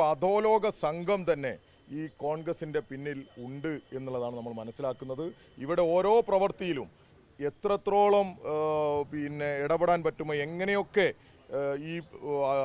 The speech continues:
അട്ടിമറി നടത്താൻ പറ്റുമോ, എങ്ങനെയൊക്കെ ക്രമക്കേട് നടത്താൻ പറ്റുമോ എന്ന് മാത്രം അന്വേഷിച്ച് നടക്കുന്ന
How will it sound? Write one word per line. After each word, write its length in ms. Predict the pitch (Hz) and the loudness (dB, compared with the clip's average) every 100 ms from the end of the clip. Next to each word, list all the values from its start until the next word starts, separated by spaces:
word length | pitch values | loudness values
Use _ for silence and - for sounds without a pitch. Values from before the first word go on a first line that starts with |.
| 131 | -2
അട്ടിമറി 380 | - 202 196 180 | -4 -2 2 2
നടത്താൻ 300 | 151 143 147 | 0 -2 -2
പറ്റുമോ, 300 | 139 - 139 131 | -4 -6 -4 -4
എങ്ങനെയൊക്കെ 360 | 143 170 175 170 - | -4 -4 -2 -2 -4
ക്രമക്കേട് 420 | 143 160 180 165 | -4 -4 -2 -2
നടത്താൻ 260 | 147 135 135 | -4 -4 -4
പറ്റുമോ 300 | 131 - 131 127 - 131 | -4 -6 -6 -6 -6 -12
എന്ന് 160 | 143 143 127 | -8 -6 -4
മാത്രം 420 | 143 165 185 175 135 | -2 -2 -2 -2 -4
അന്വേഷിച്ച് 440 | 139 139 123 127 127 | -6 -8 -10 -10 -8
നടക്കുന്ന 380 | 110 - 139 | -8 -10 -2